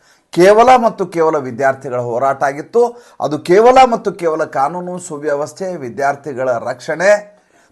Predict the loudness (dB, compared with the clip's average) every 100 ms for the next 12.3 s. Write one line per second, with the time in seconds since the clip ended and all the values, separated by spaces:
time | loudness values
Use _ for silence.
0 | -6 -2 -4 -4 -4 -4 -4 -2 0 2
1 | 2 0 -2 -4 -4 -4 -4 -6 -12 _
2 | -8 -6 -6 -6 -2 -2 -2 -4 -8 -10
3 | -10 -10 -10 -10 -12 -12 -8 -6 -6 -6
4 | -8 -10 -14 -18 -20 -20 -20 _ -20 _
5 | _ _ _ _ _ _ _ _ _ _
6 | _ _ _ _ _ _ _ _ _ 0
7 | 4 4 2 -4 -4 -6 2 4 6 4
8 | 2 2 4 4 4 4 2 0 -14 _
9 | _ _ _ _ _ _ _ _ -12 -6
10 | -2 -2 -2 -6 -6 -6 -6 -10 -10 -8
11 | -4 -2 -2 -8 -8 -8 -6 -6 -6 -14
12 | -18 _